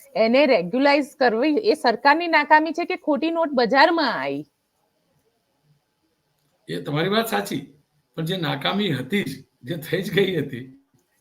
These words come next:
Speaker 1: <laughs> રોનકભાઈ, આપણા બંનેના વ્યૂ આમાં અલગ છે અને
Speaker 2: અલગ હોવો
Speaker 1: આપણે
Speaker 2: પણ
Speaker 1: બંને
Speaker 2: જોઈએ.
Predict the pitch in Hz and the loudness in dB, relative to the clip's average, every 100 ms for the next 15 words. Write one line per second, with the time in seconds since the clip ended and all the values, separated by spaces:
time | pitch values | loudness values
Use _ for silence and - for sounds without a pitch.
0 | _ - 262 240 240 349 339 254 269 311 | _ -8 -4 -4 -4 -10 -8 0 2 4
1 | 330 359 330 302 330 330 277 294 330 320 | 4 6 8 8 4 4 2 2 4 6
2 | 320 240 277 320 - 220 269 294 269 254 | 6 6 2 2 2 2 2 4 4 4
3 | 262 - 208 - 269 254 - 269 302 - | 0 -2 -6 -6 -12 -10 0 0 0 0
4 | 605 403 294 - 190 226 269 220 - 269 | 2 2 2 2 4 6 6 4 4 2
5 | 269 - | 0 -4